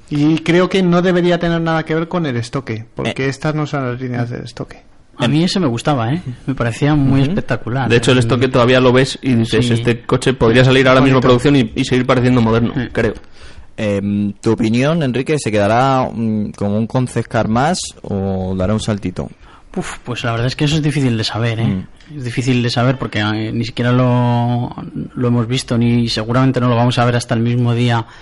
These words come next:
Speaker 3: previo a París, porque Lamborghini suele ser uno de los que se guarda el secreto hasta el último momento y consigue que no se filtre por ningún lado.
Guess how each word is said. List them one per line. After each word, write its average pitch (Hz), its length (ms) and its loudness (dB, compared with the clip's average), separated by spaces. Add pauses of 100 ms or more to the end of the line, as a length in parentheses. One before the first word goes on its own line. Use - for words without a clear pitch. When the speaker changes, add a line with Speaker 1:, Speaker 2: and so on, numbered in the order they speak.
(400)
Speaker 3:
previo 120 480 4
a 113 160 2
París, 127 280 0
porque 120 240 -4
Lamborghini 113 560 0
suele 120 200 2
ser 113 160 0
uno 120 180 2
de 113 60 2
los 113 100 0
que 117 100 -4
se 123 120 -4
guarda 117 320 0 (100)
el 135 100 -8
secreto 117 400 -4
hasta 113 220 -2
el 113 80 -2
último 117 300 -2
momento 143 280 2
y 143 80 2
consigue 127 540 0
que 117 300 -4
no 120 100 -2
se 120 140 -2
filtre 120 500 -2
por 113 200 -4
ningún 110 360 -4
lado. 156 180 0